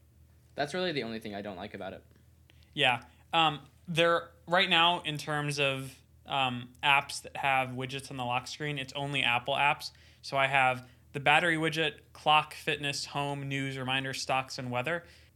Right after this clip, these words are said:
Speaker 2: As time goes on, there's an open A P I for this. So more and more companies will have, um, their own lock screen widgets, which would be really nice. Overall, though, I think this really makes the I O S lock screen look great.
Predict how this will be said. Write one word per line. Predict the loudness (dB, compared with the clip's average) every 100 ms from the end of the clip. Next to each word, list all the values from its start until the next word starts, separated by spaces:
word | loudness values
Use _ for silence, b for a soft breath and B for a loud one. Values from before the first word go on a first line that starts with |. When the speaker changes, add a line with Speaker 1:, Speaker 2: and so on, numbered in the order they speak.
| 0
Speaker 2:
As | 0 2
time | 4 4
goes | 2 2
on, | 0 0 -4 -10 -16 -2
there's | 0 0
an | -2
open | -2 0 0
A | 0
P | 0
I | 0 0
for | -4
this. | -10 -10
So | -8 -6
more | -4
and | -4
more | -6
companies | -6 -8 -4 -6 -6
will | -6
have, | 0 0 0 -6 -16 b b b b -4
um, | -2 -2 -6 -8
their | -2 0
own | 0
lock | 0 -2
screen | -4 -6 -6
widgets, | -8 -8 -6
which | -6
would | -4
be | -2
really | 0 -2
nice. | -4 -10 -16 -18 b b b 2
Overall, | 2 4 4 4
though, | 4
I | 2 2
think | 0 0
this | -2
really | -2 -6 -4 -2 2 2 2 0 -2 -6
makes | -2 -2 -4 -8
the | -4
I | -2 2 2
O | 2
S | -2
lock | -4 -4
screen | -6 -6 -6
look | -6
great. | -6 -6 -6